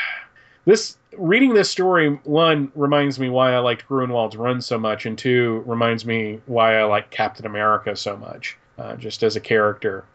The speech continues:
I just, uh, the, the, uh, Snake story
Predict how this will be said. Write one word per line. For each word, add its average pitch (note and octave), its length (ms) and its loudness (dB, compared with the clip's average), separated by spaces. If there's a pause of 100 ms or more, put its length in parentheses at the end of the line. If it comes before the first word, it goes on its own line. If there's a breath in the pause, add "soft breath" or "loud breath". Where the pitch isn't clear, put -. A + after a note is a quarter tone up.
(140)
I A2+ 140 -12
just, A#2 320 -10
uh, G#2 280 -2
the, A#2 200 -4
the, B2+ 360 4
uh, G#2+ 340 2 (560 soft breath)
Snake D3 720 -2
story G#2+ 600 -2